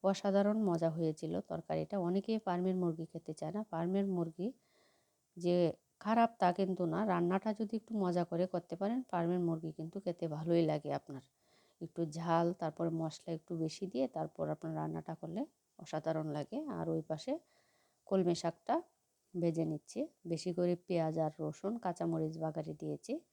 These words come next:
দেখুন কি সুন্দর হয়েছে, একদম সবুজ সবুজ। আর ওই পাশে রান্না করছি আপনার চাল কুমড়া দিয়ে মাছ, বড় মাছ।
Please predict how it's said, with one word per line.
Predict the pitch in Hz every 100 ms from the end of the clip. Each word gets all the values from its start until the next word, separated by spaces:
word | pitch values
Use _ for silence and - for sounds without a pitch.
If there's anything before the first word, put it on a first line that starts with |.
| _ _ _ _ _ -
দেখুন | 165 - 185
কি | 196 165
সুন্দর | - 180 180 170
হয়েছে, | 165 156 -
একদম | 156 151 _ 185 208
সবুজ | - 175 170
সবুজ। | - 147 165 285 - _ _ _ _ -
আর | 165
ওই | 160 165
পাশে | 160 151 - 277 302
রান্না | 196 185 180
করছি | 170 180 - 185
আপনার | 151 160 156 - -
চাল | 175 165
কুমড়া | 165 165 160 160
দিয়ে | 156 160 208 320 -
মাছ, | 165 156 185 - - _ 175
বড় | 165 160
মাছ। | 160 202